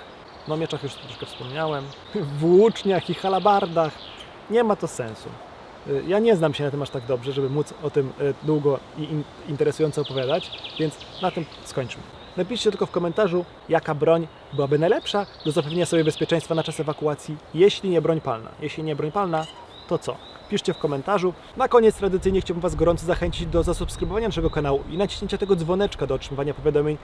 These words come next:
abyście nie przegapili kolejnych filmów, które dla Was przygotujemy. Widzimy się w następnym filmie mniej więcej za tydzień. Za kilka tygodni będzie Q and A dotyczący zestawów ewakuacyjnych i zrobimy go na żywo. Będę Was informować.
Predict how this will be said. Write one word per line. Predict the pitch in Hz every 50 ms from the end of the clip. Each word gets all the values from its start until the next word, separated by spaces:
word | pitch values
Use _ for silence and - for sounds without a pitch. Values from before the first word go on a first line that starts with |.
| - - - -
abyście | 175 170 180 190 - - 214
nie | 208 196
przegapili | - 202 208 208 - 214 220 208
kolejnych | - 220 233 247 240 202 147
filmów, | - 156 143 147 151 147
które | - - 185 185
dla | 151 135
Was | 127 123 -
przygotujemy. | - - 143 147 175 175 170 143 127 113 - - - - - - - - - - 214 180
Widzimy | 220 202 202 226 226 -
się | - 196
w | 185
następnym | 202 - - 190 170 185 -
filmie | 196 180 175 160
mniej | 160 160 156
więcej | 160 165 156 156 143
za | 147 147
tydzień. | - 233 247 196 214 202 190 - - - - -
Za | - 147 170
kilka | - - 202 - - 175
tygodni | - 170 180 175 170 165 151
będzie | 165 165 156 240
Q | - - - 175 175 -
and | 175 151 151 147 - 170
A | 156 147
dotyczący | 147 143 143 - - 151 147 - 139
zestawów | 147 160 151 - 165 160 143 165 -
ewakuacyjnych | 165 147 135 147 - - 139 135 - 214 214 202 180 - -
i | 160
zrobimy | 147 147 156 165 165 160
go | 147 156 156 147 - - - - - -
na | 147 160 170 165
żywo. | 156 180 156 - 117 - 139
Będę | 160 160 156
Was | 147 - - 156
informować. | 143 160 160 170 165 139 113 - - -